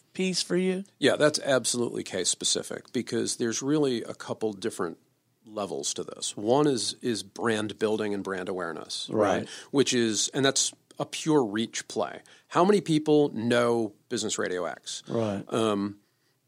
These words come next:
Speaker 2: and then, you know, and that's a top of the funnel activity.
Speaker 1: Right.
Speaker 2: And then you go, the next level down is influencing decisions. You know, how many people are going, are, you know, engaging with your social media as an <clears throat> example, right?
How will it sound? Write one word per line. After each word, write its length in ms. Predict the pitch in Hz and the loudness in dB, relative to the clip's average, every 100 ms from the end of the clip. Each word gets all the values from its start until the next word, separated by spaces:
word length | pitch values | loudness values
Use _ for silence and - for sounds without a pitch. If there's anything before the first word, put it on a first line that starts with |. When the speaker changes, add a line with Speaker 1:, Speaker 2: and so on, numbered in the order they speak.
| _ | _
Speaker 2:
and 200 | - 131 | 0 2
then, 420 | 123 135 127 123 - | 4 4 4 2 0
you 120 | - | 0
know, 100 | 123 | 2
and 160 | 113 139 | 2 2
that's 160 | 160 165 | 4 2
a 60 | |
top 340 | - - 139 135 | -2 -2 -2 -2
of 120 | 104 | -4
the 60 | |
funnel 360 | 117 127 113 113 | -4 0 0 0
activity. 500 | 92 - 117 82 - - _ | -2 -4 -4 -6 -10 -16 _
Speaker 1:
Right. 340 | - 113 107 101 | -6 -2 0 0
Speaker 2:
And 120 | 135 | 4
then 200 | 139 143 | 6 6
you 120 | 135 127 | 4 2
go, 280 | 131 123 | 2 2
the 100 | 117 | 2
next 420 | 120 123 151 170 - | 0 2 2 0 0
level 320 | 147 131 131 | 2 2 2
down 440 | 123 123 120 117 - | 2 2 2 0 -2
is 460 | 131 120 117 113 - | 0 0 0 -4 -2
influencing 720 | 143 135 135 127 120 123 113 | 0 0 0 0 0 -2 -4
decisions. 840 | 107 - 95 78 53 - - - - - _ - | -2 -2 -2 -6 -12 -12 -10 -10 -12 -20 _ -6
You 60 | |
know, 80 | 98 | -6
how 200 | - 139 | -2 2
many 160 | 143 135 | 2 2
people 400 | 135 120 123 120 | 0 0 0 0
are 200 | 113 101 | 0 -2
going, 580 | 98 101 120 117 113 110 - | -4 -2 0 0 -2 -4 -4
are, 340 | 113 104 101 - | -4 -4 -6 -10
you 100 | 113 | -8
know, 200 | 110 104 - | -8 -6 -6
engaging 840 | 117 107 131 135 123 127 123 120 | -4 0 2 2 4 2 0 0
with 220 | 120 113 | -2 -2
your 120 | 123 | -2
social 320 | 107 110 101 127 | -2 -2 -2 0
media 380 | 156 117 95 | 2 2 0
as 120 | 95 104 | -2 0
an 100 | 123 | 0
<clears throat> 0 | |
example, 480 | 92 87 - 64 82 | 0 -4 -8 -10 -6
right? 300 | 101 113 | -4 -6